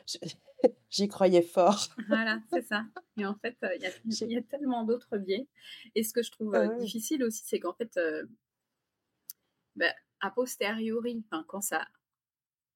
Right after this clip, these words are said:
Speaker 2: quand ça « dérape » entre guillemets, heu, voilà, on, on peut se po-, on peut se poser des questions pour comprendre pourquoi ça, pourquoi un enfant, il va partir dans telle ou telle direction. Mais, hem, et en fait, on peut se rendre compte de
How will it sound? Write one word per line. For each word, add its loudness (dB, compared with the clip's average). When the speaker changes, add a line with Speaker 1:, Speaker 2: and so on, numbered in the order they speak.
Speaker 2:
quand -4
ça « -4
dérape » 0
entre -20
guillemets, -6
heu, -4
voilà, 4
on, -6
on -16
peut 0
se -4
po-, -2
on -8
peut -2
se -2
poser -2
des -2
questions 0
pour -4
comprendre -4
pourquoi -8
ça, -8
pourquoi -4
un 0
enfant, -2
il 2
va 2
partir -2
dans -2
telle -4
ou -12
telle -4
direction. -6
Mais, 0
hem, -4
et -4
en -4
fait, -6
on 0
peut 0
se 0
rendre -4
compte -2
de -4